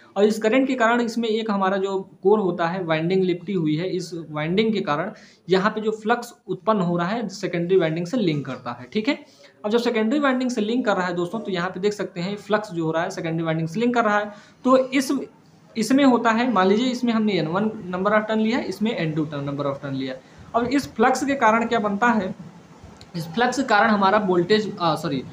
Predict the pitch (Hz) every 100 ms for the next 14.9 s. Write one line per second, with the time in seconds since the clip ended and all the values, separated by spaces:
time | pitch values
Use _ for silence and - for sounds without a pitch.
0 | - 226 226 220 190 185 185 190 208 -
1 | 208 196 262 254 - 190 185 185 151 139
2 | 139 131 127 202 214 214 254 262 208 233
3 | 220 214 214 262 214 170 190 202 208 -
4 | 220 214 202 208 202 202 214 285 - -
5 | - - - - - - - 247 262 240
6 | 226 196 202 190 156 160 151 156 196 208
7 | 233 254 262 254 254 - 226 247 254 226
8 | 214 226 208 185 214 196 269 190 233 196
9 | - 196 175 202 202 175 175 165 160 160
10 | 160 180 240 - - - - 196 208 220
11 | 247 254 202 208 226 226 202 190 202 226
12 | 190 180 190 208 - 175 175 214 214 170
13 | 180 208 208 - 208 185 170 180 202 208
14 | 165 147 151 135 131 131 233 269 277